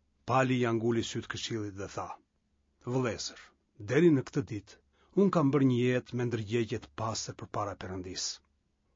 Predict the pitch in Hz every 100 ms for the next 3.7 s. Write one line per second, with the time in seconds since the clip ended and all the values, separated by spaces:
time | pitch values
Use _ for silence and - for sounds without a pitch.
0 | _ _ _ - 135 160 156 208 - 143
1 | 127 135 131 131 117 120 135 120 160 175
2 | 185 165 160 - 147 131 - 131 - 120
3 | - 139 143 113 127 120 107